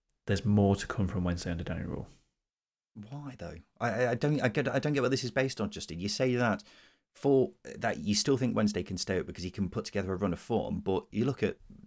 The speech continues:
Speaker 1: I
Speaker 2: their
Speaker 1: don't think
Speaker 2: results over this season, then the longest unbeaten run they've had all season is three games, which isn't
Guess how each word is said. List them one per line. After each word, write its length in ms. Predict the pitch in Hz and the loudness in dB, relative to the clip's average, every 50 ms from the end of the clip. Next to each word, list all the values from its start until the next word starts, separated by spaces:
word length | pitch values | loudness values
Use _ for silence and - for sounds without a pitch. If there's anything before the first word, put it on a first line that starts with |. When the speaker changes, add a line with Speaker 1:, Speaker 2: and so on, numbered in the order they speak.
| - - | 0 2
Speaker 1:
I 60 | 135 | 4
Speaker 2:
their 80 | 165 | 4
Speaker 1:
don't 100 | 190 190 | 4 4
think 20 | 180 | 4
Speaker 2:
results 380 | 98 113 127 110 85 - - | 4 4 4 2 0 0 0
over 140 | - 90 87 | 0 0 0
this 180 | 85 95 - - | 0 -2 -2 0
season, 540 | - 135 127 113 104 - - 104 104 104 - - _ _ - - - | 2 2 2 2 2 0 0 0 0 0 0 -6 _ _ -20 -16 -4
then 440 | - 220 208 104 107 107 104 - - - _ - - - - _ _ | 2 4 6 8 8 8 6 4 0 -8 _ -20 -18 -18 -20 _ _
the 240 | - - 95 101 110 | -16 -8 0 4 6
longest 360 | 110 123 135 139 120 - - | 8 8 8 8 6 4 6
unbeaten 460 | 120 107 101 110 117 107 - 98 90 | 8 8 8 8 6 4 2 0 0
run 220 | 92 113 104 92 80 | 4 4 4 4 4
they've 160 | - 92 - | 0 -2 -2
had 160 | 110 113 - | -2 -2 -2
all 100 | 82 85 | -2 -4
season 340 | - - 107 107 87 78 82 | -2 2 2 2 2 2 -2
is 140 | 78 - - | -6 -8 -4
three 200 | - 98 101 95 | 0 2 2 4
games, 480 | - 101 107 104 - - - - - - | 4 4 2 2 2 -2 -6 -12 -12 -12
which 180 | - 107 - 147 | -8 -4 0 0
isn't 340 | 147 123 120 117 104 104 | 0 2 4 4 4 4